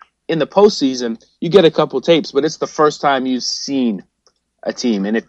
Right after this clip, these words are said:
and to see an up-tempo offense at live speed, it's, it takes a quarter or two quarters for you to do those two quarters, and you've already given up forty-two points. It puts a lot of pressure on your offense, obviously.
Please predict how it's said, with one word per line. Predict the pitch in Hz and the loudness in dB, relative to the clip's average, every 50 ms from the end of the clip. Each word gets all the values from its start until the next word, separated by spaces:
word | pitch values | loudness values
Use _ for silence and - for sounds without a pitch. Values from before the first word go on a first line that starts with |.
| - - | -6 -6
and | 123 113 - | -6 -4 -4
to | 107 | -6
see | - - 190 180 151 | -2 2 4 6 6
an | - - | 6 4
up-tempo | - 160 160 156 - - 175 151 143 - 143 135 - 117 131 | 2 0 0 -2 -6 -6 -6 -6 -4 -2 -2 -2 0 2 0
offense | 127 - - 127 127 123 - - _ _ _ - | 0 -2 -4 -12 -12 -12 -14 -18 _ _ _ -8
at | - 120 113 | -6 -6 -4
live | 120 120 123 123 123 123 123 110 | -6 -6 -4 -2 0 0 -2 -2
speed, | - - - 127 123 120 113 101 | -6 -8 -6 -4 -4 -4 -4 -6
it's, | 110 - - | -10 -14 -14
it | - - _ _ - | -18 -18 _ _ -2
takes | 202 185 180 - | -2 -2 -2 -2
a | 143 | -4
quarter | - - 139 139 139 139 139 | 0 4 4 6 6 4 2
or | 143 147 | 0 0
two | - - 135 | -2 -4 -4
quarters | - - 139 135 131 135 - | -2 0 0 0 0 -2 -4
for | - 135 | -4 -6
you | 131 127 127 127 127 _ _ _ _ _ _ _ _ _ _ _ _ _ _ _ _ _ _ _ _ _ _ _ _ _ _ - | -4 -4 -4 -6 -8 _ _ _ _ _ _ _ _ _ _ _ _ _ _ _ _ _ _ _ _ _ _ _ _ _ _ -16
to | 131 | -12
do | 131 131 131 | -10 -8 -6
those | 131 135 135 131 117 | -2 0 0 0 0
two | - - 131 | -2 -8 -4
quarters, | - 151 160 139 127 117 - _ _ _ - | 0 2 2 2 2 0 -4 _ _ _ -6
and | 110 123 | -2 0
you've | 123 120 | 4 6
already | 139 131 127 123 113 | 6 6 6 4 2
given | 123 123 120 127 123 | -2 -2 -2 -2 -6
up | 117 107 | -8 -8
forty-two | - 127 127 120 113 - - | -6 -4 -2 -2 -4 -4 -8
points. | 110 - 135 120 107 - | -10 -8 -8 -8 -8 -10
It | - - | -10 -8
puts | 117 110 - | -8 -6 -4
a | 107 | -2
lot | 104 104 98 | -2 -2 -2
of | - | -2
pressure | - 110 107 - - - 98 98 | -2 -2 -2 -2 -2 -2 -2 -2
on | 98 98 - _ _ _ _ | -2 -4 -8 _ _ _ _
your | - 113 123 123 117 | 4 6 6 6 6
offense, | 104 95 92 - - 87 80 - - - - - | 4 2 0 -6 -10 -14 -14 -14 -18 -20 -16 -10
obviously. | - 92 98 95 98 92 90 - - 92 87 | -6 -4 -4 -4 -4 -6 -8 -8 -10 -12 -12